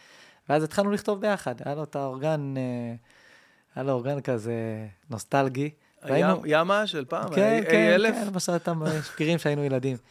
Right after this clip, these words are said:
Speaker 1: <laughs> וככה היינו מלחינים וכותבים. אני זוכר, אה, דרך אגב, אפרופו, לא, שבוע שעבר הוא שלח לי מהווזי, אה, השיפודים,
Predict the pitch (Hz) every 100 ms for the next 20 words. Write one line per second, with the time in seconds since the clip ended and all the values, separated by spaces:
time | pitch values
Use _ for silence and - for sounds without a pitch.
0 | - - - - 120 190 185 202 208 202
1 | 196 190 185 180 165 - 175 180 160 147
2 | 143 165 117 _ _ _ 123 117 123 156
3 | 151 143 139 123 - _ _ _ _ _
4 | _ - - 120 127 123 117 - 113 143
5 | 135 131 123 113 - 123 135 131 131 131
6 | 120 113 113 _ - _ _ - 131 143
7 | 131 123 117 127 147 120 131 - _ _
8 | _ _ _ _ _ - 117 113 113 110
9 | 110 - - 135 151